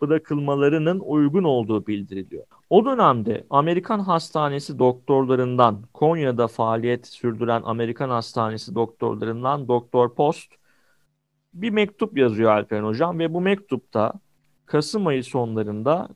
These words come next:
Konya Ereğli'de iki bin Ermeniden yaklaşık üçte birisinin zanaatkar veya asker yakını ya da kadın ve çocuk olduğu gerekçesiyle hükümetten kalma izni aldıkları belirtiliyor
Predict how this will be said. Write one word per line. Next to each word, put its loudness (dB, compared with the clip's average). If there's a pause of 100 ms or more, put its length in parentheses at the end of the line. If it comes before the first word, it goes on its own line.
Konya 0
Ereğli'de 2
iki -4
bin 0
Ermeniden 2 (100)
yaklaşık -6
üçte -2
birisinin -2
zanaatkar 0
veya 2
asker 0
yakını 0
ya 0
da 2 (260)
kadın -2
ve -6
çocuk -6
olduğu 0
gerekçesiyle -4 (340)
hükümetten -4
kalma 2
izni -2
aldıkları 0
belirtiliyor -6